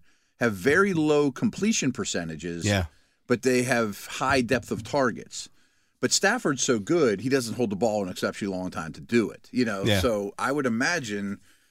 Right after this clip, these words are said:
Speaker 1: you're not gonna see two-yard throws. I mean, that's just not how the Rams have played. It's not how teams have attacked the Steelers. And the Steelers have also been really good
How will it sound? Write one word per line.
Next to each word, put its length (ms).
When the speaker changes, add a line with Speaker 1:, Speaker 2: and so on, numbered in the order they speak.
Speaker 1:
you're 120
not 200
gonna 200
see 500
two-yard 460
throws. 680
I 40
mean, 140
that's 200
just 180
not 280
how 320
the 100
Rams 320
have 80
played. 400
It's 120
not 120
how 100
teams 340
have 100
attacked 420
the 60
Steelers. 640
And 220
the 40
Steelers 260
have 100
also 180
been 140
really 180
good 320